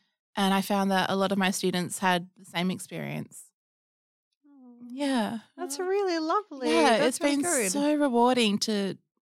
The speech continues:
Speaker 1: to be the safe space for people who are coming
Speaker 2: Yeah.
Speaker 1: into it.
Speaker 2: Yeah, especially when it took so long for you to find it yourself. So it'll be
Speaker 1: Mm.
Speaker 2: like, "Here it is.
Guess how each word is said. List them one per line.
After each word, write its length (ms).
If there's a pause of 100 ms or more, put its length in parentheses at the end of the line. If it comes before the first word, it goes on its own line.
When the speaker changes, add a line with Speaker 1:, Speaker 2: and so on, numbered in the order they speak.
(320)
Speaker 1:
to 140
be 640 (540)
the 120
safe 260
space 500
for 120
people 420
who 180
are 60
coming 300
Speaker 2:
Yeah. 40
Speaker 1:
into 220
it. 200 (500)
Speaker 2:
Yeah, 120
especially 380
when 160
it 100
took 240
so 160
long 220
for 100
you 60
to 80
find 440
it 120
yourself. 500
So 120
it'll 120
be 120
Speaker 1:
Mm. 20
Speaker 2:
like, 220
"Here 200
it 80
is. 280